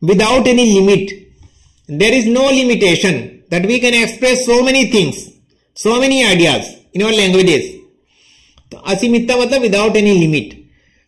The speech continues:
मनुष्य अपनी भाषा के द्वारा असीमित पुराने और नए भावों तथा विचारों आदि को अभिव्यक्ति दे सकता है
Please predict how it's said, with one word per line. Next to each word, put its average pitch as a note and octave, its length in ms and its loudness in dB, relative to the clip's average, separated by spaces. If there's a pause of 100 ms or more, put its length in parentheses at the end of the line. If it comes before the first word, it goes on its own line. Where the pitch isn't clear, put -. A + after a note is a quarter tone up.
मनुष्य B3+ 440 2
अपनी B3+ 260 0
भाषा F#3 420 2
के B3+ 140 0
द्वारा F#3+ 280 2
असीमित G3+ 680 -2
पुराने F#3 340 0
और A3+ 100 0
नए F#3+ 220 0
भावों F3+ 300 0
तथा F#3 220 0
विचारों F3 400 -2
आदि E3 200 -2
को F3+ 100 -2
अभिव्यक्ति D3+ 340 -2
दे E3+ 140 0
सकता F#3 280 -4
है C#4 240 -8